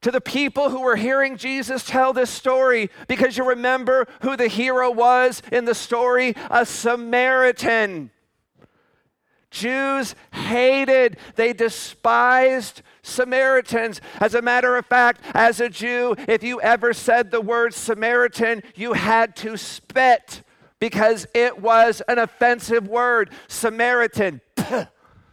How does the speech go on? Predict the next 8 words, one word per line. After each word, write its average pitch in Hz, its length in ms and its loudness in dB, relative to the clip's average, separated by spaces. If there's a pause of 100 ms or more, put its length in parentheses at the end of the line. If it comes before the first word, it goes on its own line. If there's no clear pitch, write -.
(1600)
Sorry 254 460 2
that 233 200 4
word 247 220 0
ever 233 240 2
came 240 460 0 (160)
across 233 560 0
my 226 180 0
lips. 220 520 2